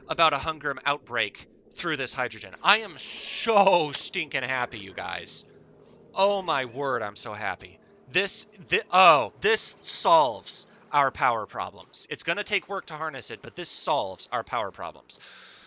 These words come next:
Okay, what are the temperatures around here? That is the difficult thing, because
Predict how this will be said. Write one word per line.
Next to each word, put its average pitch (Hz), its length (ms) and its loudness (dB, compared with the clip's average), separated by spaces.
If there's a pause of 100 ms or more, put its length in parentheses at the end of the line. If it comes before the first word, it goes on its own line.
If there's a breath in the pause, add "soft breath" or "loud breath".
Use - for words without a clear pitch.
(120)
Okay, 151 340 2
what 151 140 2
are 247 60 2
the 208 80 -4
temperatures 151 480 -8
around 95 200 -10
here? 92 100 -12
That 175 280 2
is 175 220 -10
the 143 160 -8 (160)
difficult 135 460 -8
thing, 90 320 -8 (340 loud breath)
because 113 1300 -4